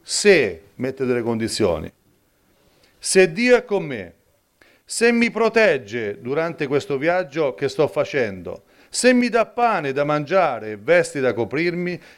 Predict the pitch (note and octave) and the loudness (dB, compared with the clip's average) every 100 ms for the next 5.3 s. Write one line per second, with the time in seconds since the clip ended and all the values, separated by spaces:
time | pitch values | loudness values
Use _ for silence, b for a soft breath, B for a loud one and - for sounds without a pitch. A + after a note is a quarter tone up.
0 | B - B3 B3 B3 B3 B3 B3+ A3+ E3 | B -2 0 0 -2 -2 2 2 2 -2
1 | C#3+ E3+ E3+ D#3 - F#3+ C3 G#2+ A#2 A#2+ | -6 -4 -4 -4 -2 0 0 -2 -2 -2
2 | F3+ E3+ D3+ B2 A#2 G#2+ D#3 E3+ E3 E3+ | -2 -4 -6 -6 -6 0 0 0 -4 -8
3 | b b b - F#3+ - G#3 G#3 A#3+ C4 | b b b 0 0 2 -2 0 0 0
4 | B3+ A#3 G3 F3 F#3 F3+ E3+ C3 E3 C#3 | -2 0 0 2 2 2 0 0 0 2
5 | G#2+ E2+ - | 2 0 -6